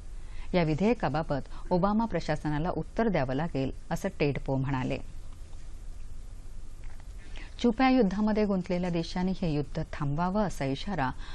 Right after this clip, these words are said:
अमेरिकेचे राष्ट्राध्यक्ष बराक ओबामा यांनी दिला आहे. संयुक्त राष्ट्रांच्या महासभेसमोर अमेरिकेचे अध्यक्ष म्हणून आपलं शेवटचं भाषण करताना ओबामा यांनी जागतिक शांततेवर भर दिला.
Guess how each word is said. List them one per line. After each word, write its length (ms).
अमेरिकेचे 560
राष्ट्राध्यक्ष 600
बराक 380
ओबामा 380
यांनी 200
दिला 240
आहे. 380
संयुक्त 320
राष्ट्रांच्या 600
महासभेसमोर 840
अमेरिकेचे 540
अध्यक्ष 440
म्हणून 220
आपलं 240
शेवटचं 460
भाषण 320
करताना 580
ओबामा 400
यांनी 280
जागतिक 440
शांततेवर 720
भर 140
दिला. 180